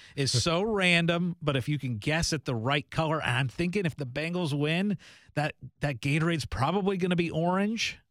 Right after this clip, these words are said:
Speaker 1: That would be kinda my lean. Uh, but that's the funny prop bet
Speaker 2: Mm-hmm.
Speaker 1: that I've seen out
Speaker 2: It's
Speaker 1: there
Speaker 2: gotta
Speaker 1: that
Speaker 2: be
Speaker 1: I
Speaker 2: the
Speaker 1: like.
Speaker 2: favorite, right?
Speaker 1: Y-, it
Speaker 2: Yellow,
Speaker 1: is.
Speaker 2: yellow or orange, 'cause they both have the, the color of popular Gatorade colors.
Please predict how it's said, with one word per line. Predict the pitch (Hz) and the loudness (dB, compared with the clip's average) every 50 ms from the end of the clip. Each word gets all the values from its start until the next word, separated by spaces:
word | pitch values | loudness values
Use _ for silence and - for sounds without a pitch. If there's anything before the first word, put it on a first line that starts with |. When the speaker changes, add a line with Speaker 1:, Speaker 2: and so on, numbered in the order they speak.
| _ _ | _ _
Speaker 1:
That | 143 143 139 - | -8 -8 -6 -4
would | 190 185 165 | -6 -4 -4
be | 190 190 170 | -4 -4 -4
kinda | - 170 170 180 170 | -2 -2 -2 0 0
my | 156 147 143 147 165 175 | 2 2 2 0 0 0
lean. | 170 165 165 175 180 180 190 202 208 226 226 - _ _ _ _ _ _ _ _ - 135 | -2 -2 -2 -2 0 0 2 0 0 0 -2 -4 _ _ _ _ _ _ _ _ -6 -2
Uh, | 139 139 139 131 | 0 2 2 2
but | 123 143 | 2 2
that's | 147 180 185 - | 2 2 0 0
the | - 170 | -2 -4
funny | - - - 170 165 160 151 | -2 2 2 2 4 2 0
prop | - - - 113 113 117 | 2 4 4 6 6 8
bet | 110 - 135 | 6 6 6
Speaker 2:
Mm-hmm. | 131 | 6
Speaker 1:
that | 120 123 117 | 4 4 4
I've | 127 127 135 131 - | 4 4 2 2 0
seen | - 139 135 123 | -2 -2 0 2
out | 123 117 | 2 2
Speaker 2:
It's | 110 - | 2 4
Speaker 1:
there | 127 | 4
Speaker 2:
gotta | 160 156 151 143 | 6 6 6 6
Speaker 1:
that | - | 6
Speaker 2:
be | 123 | 6
Speaker 1:
I | 120 | 6
Speaker 2:
the | 113 | 4
Speaker 1:
like. | 107 - - | 2 2 2
Speaker 2:
favorite, | - 127 131 135 123 98 95 95 98 | 2 4 4 4 4 4 2 2 2
right? | 98 101 101 110 113 117 110 | 2 2 2 4 4 2 0
Speaker 1:
Y-, | 131 135 - | -2 -2 2
it | - 120 127 | 4 6 6
Speaker 2:
Yellow, | 131 139 143 - - 120 | 6 6 6 4 4 4
Speaker 1:
is. | 120 120 | 4 4
Speaker 2:
yellow | 127 135 143 147 147 | 6 4 4 4 4
or | 139 127 117 | 4 4 4
orange, | 123 143 147 117 | 4 4 4 4
'cause | 131 123 | 4 4
they | 113 117 | 4 4
both | 101 120 131 135 - | 4 4 4 4 4
have | 139 131 123 117 110 | 4 4 2 2 2
the, | 113 110 104 98 101 | 2 2 2 0 2
the | 107 117 113 | 2 2 2
color | - - - 127 120 123 120 113 | 2 2 2 2 4 4 2 2
of | 101 92 - - | 0 -2 -2 0
popular | 135 127 120 - 120 110 104 | 2 2 2 2 2 2 4
Gatorade | 101 110 110 110 110 107 101 95 90 | 4 4 2 4 2 2 2 0 2
colors. | - 113 107 110 104 85 80 90 - - | 2 2 4 4 2 2 0 -2 -4 -8